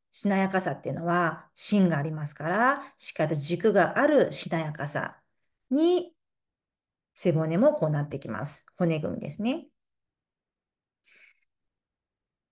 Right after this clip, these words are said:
まあ、間違ってちょっと欲しくないのはですね、その骨の、骨組みの、まあ、歪みって言ったんですが、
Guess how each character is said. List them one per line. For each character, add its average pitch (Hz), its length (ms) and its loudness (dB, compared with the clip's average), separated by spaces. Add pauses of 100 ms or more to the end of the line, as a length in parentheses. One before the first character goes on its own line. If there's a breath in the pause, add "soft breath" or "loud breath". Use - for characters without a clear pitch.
(960)
ま 208 80 0
あ、 - 20 4
間 240 120 6
違 - 20 2 (300)
っ - 40 -20
て 262 100 2
ち - 100 -2
ょ - 20 -2
っ - 20 -12
と 196 60 -4
欲 196 120 0
し - 120 -2
く 202 100 4
な 180 180 4
い 175 40 2
の 156 100 0
は 143 60 -2
で 147 100 -8
す - 140 -8
ね、 190 360 0
そ - 140 -6
の 185 80 2
骨 233 420 4
の、 330 300 6
骨 285 280 6
組 320 260 2
み - 20 -2
の、 311 460 2
ま 156 80 -6
あ、 - 20 -4
歪 170 340 0
み 240 120 4
っ 240 40 0
て - 100 -14
言 151 140 -4
っ 151 60 -14
た 156 160 -4
ん 151 60 0
で 143 60 -4
す - 120 -10
が、 165 400 0